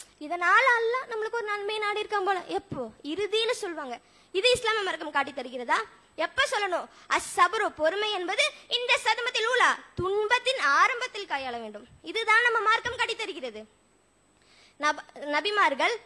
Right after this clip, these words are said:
அ, அ, ச-, சஹாபாக்கள், நபி-, அ, நபியவர்கள் இவர்கள் பட்ட கஷ்டங்கள்லாம் நம்ம மார்க்கத்திற்காக சந்தித்தோமா? ஒரு கட்டத்துல சஹது ரலியல்லாஹு அன்ஹு என்ற நபித்தோழர் நபியவரிடத்தில் போய் ஒரு கேள்வி கேட்கிறார்கள். "யா ரசூலல்லாஹ், மனிதர்களில்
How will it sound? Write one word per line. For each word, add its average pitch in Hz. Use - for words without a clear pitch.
அ, 277
அ, 277
ச-, 269
சஹாபாக்கள், 381
நபி-, 277
அ, 285
நபியவர்கள் 370
இவர்கள் 320
பட்ட 359
கஷ்டங்கள்லாம் 330
நம்ம 403
மார்க்கத்திற்காக 339
சந்தித்தோமா? 311
ஒரு 311
கட்டத்துல 359
சஹது 381
ரலியல்லாஹு 359
அன்ஹு 381
என்ற 330
நபித்தோழர் 302
நபியவரிடத்தில் 320
போய் 403
ஒரு 415
கேள்வி 403
கேட்கிறார்கள். 240
"யா 320
ரசூலல்லாஹ், 349
மனிதர்களில் 415